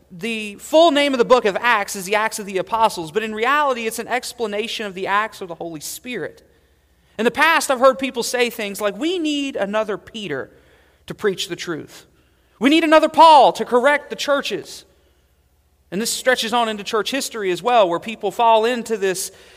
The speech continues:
uh, great man theory. "We need another Luther. We need another Spurgeon. We need another Adrian Rogers," and so on and on. These men were all great men, but even the apostles' preaching would benefit the church nothing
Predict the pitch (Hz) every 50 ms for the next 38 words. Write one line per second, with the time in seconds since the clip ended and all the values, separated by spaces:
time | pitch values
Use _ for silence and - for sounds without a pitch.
0 | - - - - 202 180 170 165 160 175 156 170 202 240 247 233 202 190 202 226
1 | 226 220 190 170 160 220 196 160 139 123 - - - _ _ _ _ _ _ _
2 | _ _ _ _ _ - 208 285 294 302 320 311 285 285 294 294 294 262 226 247
3 | 302 311 302 311 254 190 143 - - - - - - _ _ - 170 190 220 233
4 | 220 220 226 226 226 233 226 - - - 254 240 233 214 165 170 156 - - -
5 | - 160 170 196 208 190 196 202 202 190 196 - 196 214 220 175 190 220 214 196
6 | 185 180 185 196 196 170 156 143 127 131 131 123 - - - 196 196 190 180 170
7 | 156 147 139 135 135 147 165 175 151 127 - - _ _ _ _ _ _ _ _
8 | _ _ _ _ _ _ _ _ _ - 254 247 220 254 311 339 330 311 302 -
9 | 240 254 269 277 277 262 185 185 233 247 240 202 180 202 226 233 202 170 170 233
10 | 277 294 320 359 359 381 359 349 339 330 302 311 - 285 302 311 311 285 - 277
11 | 269 - - - - 285 285 - - - 185 185 214 247 254 180 156 240 302 349
12 | 359 349 - 349 349 339 - - 330 294 294 - - 247 233 262 311 311 302 -
13 | 220 170 143 110 -